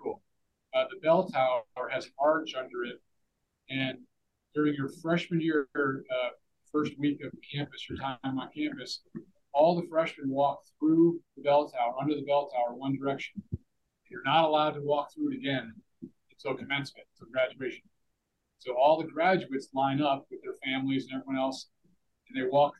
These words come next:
through the bell tower on graduation, you know, cap and gown, everyone taking pictures, doing video, and then they march down through campus and go into the basketball arena for the commencement exercises. And that was like,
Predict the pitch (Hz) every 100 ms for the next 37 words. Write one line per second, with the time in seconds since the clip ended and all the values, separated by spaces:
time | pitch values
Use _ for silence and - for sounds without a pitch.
0 | _ 147 151 147 147 147 147 135 127 123
1 | 127 120 131 131 131 - 135 135 - _
2 | _ - - - 135 135 135 131 131 131
3 | - - _ _ _ _ - 135 139 277
4 | 139 139 277 139 - - 135 135 135 135
5 | 135 131 127 - _ - - 139 143 135
6 | 127 135 139 139 - 135 135 139 143 -
7 | 135 131 135 127 - - 131 135 131 139
8 | 139 139 - 127 120 120 120 113 - 120
9 | 117 _ _ _ - - 160 156 123 120
10 | - - 110 - - _ _ _ _ _
11 | _ 139 156 208 190 165 139